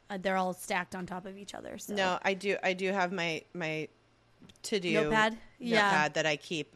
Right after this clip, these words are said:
Speaker 2: Wh-, it's like, but, you know, I'm just like,
Speaker 1: Yeah.
Speaker 2: there's literally, like, a shopping list, like, that I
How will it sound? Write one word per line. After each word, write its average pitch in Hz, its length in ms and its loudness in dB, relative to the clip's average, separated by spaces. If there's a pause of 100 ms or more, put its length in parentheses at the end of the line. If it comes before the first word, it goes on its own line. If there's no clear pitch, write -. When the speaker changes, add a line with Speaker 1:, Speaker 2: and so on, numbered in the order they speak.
Speaker 2:
Wh-, 175 160 -4
it's 170 220 -8
like, 151 240 -2 (520)
but, 277 160 -4
you 277 120 -2
know, 208 240 0
I'm 196 160 -4
just 190 240 -6
like, 170 320 0 (640)
Speaker 1:
Yeah. 214 300 0 (560)
Speaker 2:
there's 196 320 0
literally, 202 480 2
like, 165 300 -2 (160)
a 180 100 -2
shopping 170 540 -2
list, 143 340 -6
like, 143 160 -4 (160)
that 143 400 -2 (380)
I 156 380 -2